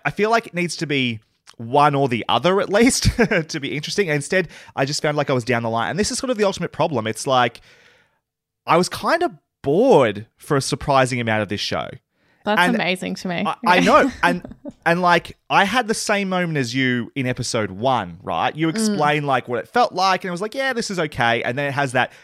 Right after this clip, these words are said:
Speaker 1: bam. And I was, like, waiting for that to happen. Not that I, I knew what was gonna happen. I was like, "This show really needs to do something to set itself apart." And then it
Speaker 2: Mm.
Speaker 1: did, and I was like, "Awesome, here we go."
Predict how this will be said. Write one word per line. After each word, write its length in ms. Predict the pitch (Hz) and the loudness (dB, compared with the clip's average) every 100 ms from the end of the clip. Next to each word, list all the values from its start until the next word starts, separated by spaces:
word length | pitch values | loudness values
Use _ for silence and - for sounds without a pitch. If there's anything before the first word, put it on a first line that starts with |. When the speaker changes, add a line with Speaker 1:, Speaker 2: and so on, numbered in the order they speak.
| _ - | _ 0
Speaker 1:
bam. 380 | 151 135 95 - | 2 2 -2 -2
And 80 | 143 | 0
I 60 | |
was, 180 | 175 175 | 0 0
like, 160 | 165 120 | -2 -2
waiting 300 | 117 135 143 | 0 0 0
for 60 | |
that 140 | 147 143 | -2 -4
to 60 | 127 | -2
happen. 400 | 113 110 123 151 - | -4 -2 -2 -4 -8
Not 220 | 151 202 - | 2 2 4
that 80 | |
I, 140 | 214 202 - _ | 2 0 -8 _
I 80 | 147 | -2
knew 240 | 143 143 175 | -2 0 0
what 80 | |
was 100 | 165 | 0
gonna 140 | 156 156 | -2 -2
happen. 260 | 151 156 | -2 -2
I 40 | 147 | -2
was 160 | 135 | 0
like, 200 | 127 127 - - - | 0 0 -4 -20 -8
"This 120 | 190 | -4
show 120 | - 202 | 0 2
really 140 | 196 | 2
needs 120 | 180 | 0
to 80 | 156 | -2
do 160 | 139 131 | -2 -2
something 280 | - 120 110 | -2 -4 -4
to 60 | |
set 160 | - 113 | -4 -6
itself 200 | - 101 | -6 -12
apart." 380 | - 101 73 - _ - | -8 -6 -6 -8 _ -2
And 80 | |
then 160 | 190 196 | 2 2
it 20 | |
Speaker 2:
Mm. 20 | 180 | 4
Speaker 1:
did, 100 | 170 | 2
and 80 | 135 | 2
I 20 | |
was 160 | 120 | 0
like, 140 | 104 98 _ _ _ | -2 -8 _ _ _
"Awesome, 400 | 226 180 - 101 | 2 2 0 -6
here 200 | - 214 | -2 2
we 100 | 170 | 2
go." 260 | 131 110 | 2 0